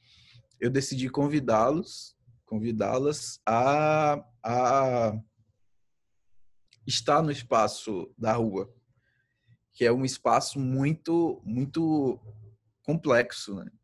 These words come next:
De você fazer ações, principalmente aqui na Bahia, que tudo as pessoas acham, né, que é algum ritual religioso. Então, fazer performance aqui é uma coisa muito curiosa, que as pessoas já são performáticas, né? Então, pra você fazer uma performance na rua aqui,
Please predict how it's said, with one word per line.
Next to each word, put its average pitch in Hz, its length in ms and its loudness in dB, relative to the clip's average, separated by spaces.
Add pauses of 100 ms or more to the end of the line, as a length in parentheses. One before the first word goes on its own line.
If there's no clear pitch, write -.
(120)
De 101 100 -10
você 104 280 -6
fazer 104 580 -2 (560)
ações, 107 640 -4
principalmente 147 560 0
aqui 170 180 -4
na 165 100 0
Bahia, 156 380 4
que 131 140 -4
tudo 139 260 -4
as 170 140 0
pessoas 139 360 -2
acham, 123 540 0 (140)
né, 117 120 2
que 113 140 -2
é - 20 4
algum 117 200 0
ritual 127 460 2
religioso. 131 840 4 (500)
Então, 101 160 -4
fazer 120 300 -4
performance 151 720 2
aqui 143 300 -2
é 139 40 2
uma 147 140 4
coisa 139 400 0 (440)
muito 131 240 -4
curiosa, 160 440 4
que 151 80 -4
as 135 60 -4
pessoas 131 280 -2
já 147 160 2
são 196 300 0
performáticas, 101 920 -4
né? 107 280 -10
Então, 92 160 -12
pra 107 140 -6
você 104 260 -10
fazer 113 260 -4
uma 110 120 -2
performance 113 680 -2
na 107 160 -2
rua 113 300 0
aqui, 120 500 -6